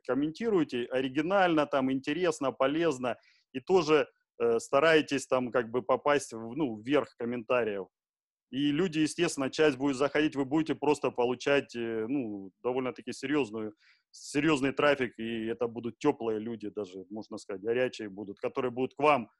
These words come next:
ну, посмотрят на вашу страницу, «Оп, у вас есть решение». Вот они там,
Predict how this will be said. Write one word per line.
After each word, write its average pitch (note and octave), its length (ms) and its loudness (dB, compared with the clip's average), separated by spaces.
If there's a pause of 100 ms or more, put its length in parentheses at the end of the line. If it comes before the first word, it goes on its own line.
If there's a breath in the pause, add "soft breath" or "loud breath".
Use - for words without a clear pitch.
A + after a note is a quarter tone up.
(380)
ну, D3 200 -2
посмотрят C#3+ 500 2
на C#3+ 100 4
вашу C#3+ 240 2
страницу, D3+ 500 0
«Оп, C#3 220 -2
у B2+ 40 0
вас C3 220 2
есть B2 160 -4
решение». A#2 500 -4
Вот C#3+ 220 -2
они B2 200 -2
там, A2 240 -4